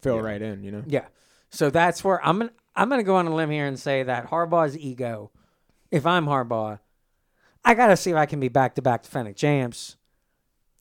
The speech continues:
Speaker 3: Like,
Speaker 1: Yeah, like, you gotta go.
Speaker 3: like, I'm not
Speaker 1: Right, right,
Speaker 3: retiring.
Speaker 1: right,
Speaker 3: It's
Speaker 1: right.
Speaker 3: not like I'm in Nick
Speaker 1: Yeah.
Speaker 3: Saban
Speaker 2: No,
Speaker 3: or, like,
Speaker 2: but see,
Speaker 3: Belichick
Speaker 2: I don't
Speaker 3: where it's
Speaker 2: think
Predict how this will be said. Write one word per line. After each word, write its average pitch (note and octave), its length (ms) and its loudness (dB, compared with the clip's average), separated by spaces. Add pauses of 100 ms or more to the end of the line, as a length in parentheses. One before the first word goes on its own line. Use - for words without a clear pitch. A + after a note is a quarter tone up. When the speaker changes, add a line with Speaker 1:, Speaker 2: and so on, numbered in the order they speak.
(240)
Speaker 3:
Like, F3+ 180 6
Speaker 1:
Yeah, D4+ 300 6
like, G3 180 0
you D4 80 0
gotta D4+ 240 6
go. F#3 140 8
Speaker 3:
like, A#3+ 180 10
I'm A#3+ 160 10
not D4 180 10
Speaker 1:
Right, G3+ 100 4
right, C4 100 4
Speaker 3:
retiring. F#3+ 360 10
Speaker 1:
right, D3 160 2
Speaker 3:
It's E3+ 160 2
Speaker 1:
right. A3 80 4
Speaker 3:
not A#3 80 2
like B3 160 2
I'm A3 160 4
in E3+ 260 -2
Nick F#3 220 -2
Speaker 1:
Yeah. F3+ 120 -4
Speaker 3:
Saban F#3 500 2
Speaker 2:
No, F#3 400 4
Speaker 3:
or, F3+ 140 8
like, E3+ 260 6
Speaker 2:
but F3+ 220 8
see, G3+ 80 6
Speaker 3:
Belichick F#3+ 80 8
Speaker 2:
I G3+ 100 10
don't A#3 100 10
Speaker 3:
where F3+ 100 10
it's G#3+ 80 8
Speaker 2:
think G#3 40 8